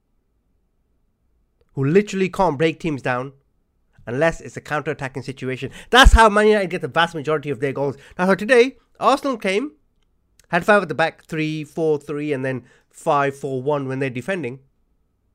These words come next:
I just nullified anything Man United had to offer. Paul Pogba, abject. Rashford, missing. Greenwood, bruv, he's still trying to shag girls with, um, Phil Foden, it seemed like.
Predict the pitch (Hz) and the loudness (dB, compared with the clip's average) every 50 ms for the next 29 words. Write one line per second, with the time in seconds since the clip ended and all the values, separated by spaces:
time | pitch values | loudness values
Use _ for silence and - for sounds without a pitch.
0 | _ _ _ _ _ _ _ - - 233 277 196 175 220 247 240 220 208 196 180 | _ _ _ _ _ _ _ -8 -4 -4 -2 0 2 2 2 2 2 2 0 -2
1 | 175 175 - 226 233 226 190 180 156 160 175 175 175 170 143 151 160 - 156 151 | -2 -2 0 0 0 0 0 -2 -2 -2 -2 -2 -2 -2 -4 -4 -4 -4 -2 -4
2 | 151 147 - 110 98 92 _ _ _ _ _ - 190 190 175 180 196 185 165 139 | -4 -4 -6 -10 -12 -12 _ _ _ _ _ -8 -6 -6 -4 -2 -2 -4 -2 -2
3 | 139 117 104 - _ _ - - - 165 180 160 131 - 139 117 107 _ _ _ | -4 -6 -6 -10 _ _ -16 -6 0 0 0 0 0 -4 -6 -6 -8 _ _ _
4 | _ - 156 190 180 - - 151 - - - _ - - - 135 180 190 180 - | _ 0 2 2 2 2 0 -2 -4 -6 -8 _ -20 -14 -8 -4 -4 -4 -4 -4
5 | 147 113 107 - _ _ - 131 117 180 220 214 175 147 123 - - _ - 233 | -8 -10 -10 -14 _ _ -14 -6 0 2 2 2 2 0 -2 -4 -10 _ -2 0
6 | 226 190 147 - 127 180 196 - - 220 202 - 202 185 175 165 - 196 180 147 | 0 0 0 -2 -6 -10 -6 -2 -2 -2 -2 -2 -4 -6 -6 -4 -2 -2 -2 -2
7 | 143 202 214 196 180 175 - - _ _ _ _ _ _ - 139 175 185 160 143 | -2 -2 -2 -2 -4 -6 -10 -16 _ _ _ _ _ _ -4 -2 0 0 0 0
8 | 160 170 170 170 165 165 156 151 139 - 220 208 202 208 220 214 190 170 139 131 | 0 2 4 4 4 2 2 -2 -4 0 2 2 2 2 2 0 0 -2 -4 -6
9 | 131 - 131 107 107 101 95 - _ | -6 -8 -10 -8 -8 -10 -12 -12 _